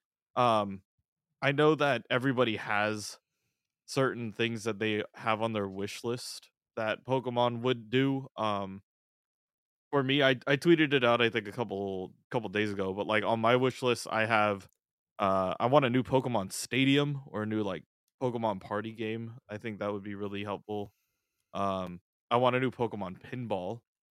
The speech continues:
I think, <laughs> I think we could do really well with Pokemon Pinball. Um, and last but not least, uh, possibly a Pokemon Auto Battler. I feel like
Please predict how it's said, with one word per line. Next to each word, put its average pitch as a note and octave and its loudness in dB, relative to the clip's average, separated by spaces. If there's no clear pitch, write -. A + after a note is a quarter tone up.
I A2 -6
think, G2+ -6
<laughs> G#4+ -8
I C#3+ 0
think C3 -4
we C3 -6
could B2 -4
do A#2+ 0
really A#2 -2
well A2 0
with G#2 -6
Pokemon G#2+ -4
Pinball. G2+ -8
Um, G2 -2
and B2 2
last B2 4
but C3 -2
not A#2 0
least, A#2 -2
uh, G2+ 0
possibly C3 2
a A2 0
Pokemon A#2 -4
Auto G2+ -4
Battler. F#2 -10
I G#2 -8
feel G#2+ -4
like G2+ -4